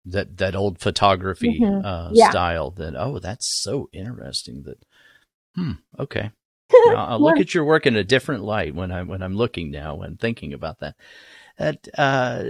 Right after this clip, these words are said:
Speaker 1: I mean, did you ever get to the bottom of what the illness was?
Speaker 2: Well, I think it's
Speaker 1: Um,
Speaker 2: just, you know, your body crashes, or maybe you get a virus,
Speaker 1: Ah.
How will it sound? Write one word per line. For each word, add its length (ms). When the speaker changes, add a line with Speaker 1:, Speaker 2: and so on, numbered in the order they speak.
Speaker 1:
I 80
mean, 140
did 180
you 80
ever 140
get 160
to 100
the 80
bottom 400
of 140
what 180
the 140
illness 500
was? 100
Speaker 2:
Well, 120
I 100
think 260
it's 260
Speaker 1:
Um, 100
Speaker 2:
just, 420
you 100
know, 60
your 140
body 760
crashes, 640
or 60
maybe 340
you 140
get 160
a 80
virus, 500
Speaker 1:
Ah. 100